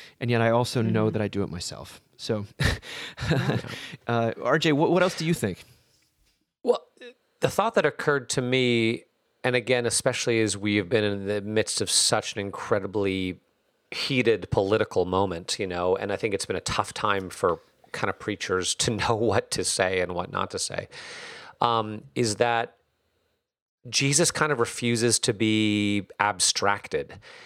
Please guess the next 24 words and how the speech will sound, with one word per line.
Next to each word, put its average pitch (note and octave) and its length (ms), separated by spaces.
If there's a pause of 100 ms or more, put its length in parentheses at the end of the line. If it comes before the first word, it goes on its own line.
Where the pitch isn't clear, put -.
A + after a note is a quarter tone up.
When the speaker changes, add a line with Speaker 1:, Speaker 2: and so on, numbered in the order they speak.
(240)
Speaker 3:
and G#2+ 180
he A2 120
refuses A2 600
to - 120
be G2 120
co-opted F#2+ 840
into G2 360
our F2+ 300
own F#2 280
particular F#2 920 (760)
agenda, F#2+ 600
that F#2 100
he G2 200
only, G#2+ 340
like A2+ 340
you A2+ 60
said, A2+ 160
Dave, F#2+ 160
he, G#2+ 240
he A2 260
insists A2 500
on G#2+ 160
being G2 300
encountered F#2+ 760